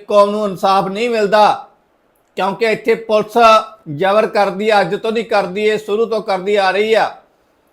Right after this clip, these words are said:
ਮੈਂ ਤੁਹਾਨੂੰ ਬਾਰ-ਬਾਰ ਕਹਿ ਰਿਹਾ ਕਿ ਉੱਨੀ ਸੌ ਨੱਬੇ ਬਾਨਵੇਂ ਵਾਲਾ ਦਹਾਕਾ ਯਾਦ ਕਰੋ,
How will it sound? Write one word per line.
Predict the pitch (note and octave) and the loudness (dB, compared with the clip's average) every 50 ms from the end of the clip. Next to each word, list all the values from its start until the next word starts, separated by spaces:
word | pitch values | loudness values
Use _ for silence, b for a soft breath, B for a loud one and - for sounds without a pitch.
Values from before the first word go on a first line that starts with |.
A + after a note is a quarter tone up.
| _ _ - | _ _ -2
ਮੈਂ | E3+ F#3+ G#3+ | 0 2 2
ਤੁਹਾਨੂੰ | G#3 A#3 A3 G3+ F#3+ A3 A#3+ F#3+ | 2 2 2 2 2 0 2 4
ਬਾਰ-ਬਾਰ | G3+ G3 G#3 G#3 G3+ A3 A3 A3 | 4 6 6 4 4 2 2 2
ਕਹਿ | A3 A3 A3 A3+ A3+ A#3 | 2 0 2 4 4 4
ਰਿਹਾ | A#3 A#3+ A#3 A3+ | 4 4 2 2
ਕਿ | A3+ A#3+ | 0 0
ਉੱਨੀ | A3+ G#3 G#3+ G#3+ | -2 -2 -4 -6
ਸੌ | - - A3+ A3+ | -4 -2 -2 -2
ਨੱਬੇ | G3+ G3 F3 D#3+ F#3 A3 | -2 -4 -4 -2 -2 -2
ਬਾਨਵੇਂ | G#3+ F3+ G3 G3+ G3 G3+ G#3+ A3 | 0 2 0 0 0 0 -2 0
ਵਾਲਾ | G#3 G#3 G#3 G#3 G#3 | 2 4 4 2 2
ਦਹਾਕਾ | F#3+ A3 G#3+ F#3+ - - G3+ G3+ | 2 2 0 0 0 0 0 2
ਯਾਦ | G3+ G#3 G3+ G3+ F#3+ | 2 2 2 0 0
ਕਰੋ, | G3+ - G#3+ G#3+ A#3+ A#3+ G#3+ C#3+ - - | -2 -2 0 2 4 2 2 0 -2 -10